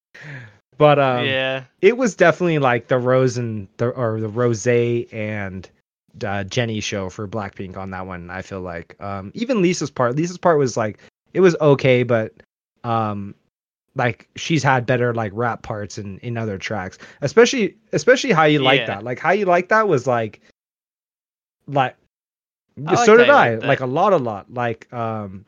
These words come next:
Speaker 1: that, that track is just, like, hard hitting, and, um,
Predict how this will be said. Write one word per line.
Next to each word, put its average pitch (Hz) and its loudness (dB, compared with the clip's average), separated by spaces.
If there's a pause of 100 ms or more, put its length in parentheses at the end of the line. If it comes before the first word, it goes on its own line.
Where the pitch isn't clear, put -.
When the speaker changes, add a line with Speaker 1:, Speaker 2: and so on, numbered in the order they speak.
(180)
Speaker 1:
that, 147 2
that 165 4
track 180 0
is 139 -2
just, 117 -6
like, 104 -8
hard 135 -2
hitting, 117 -4 (460)
and, 123 -6
um, 107 -6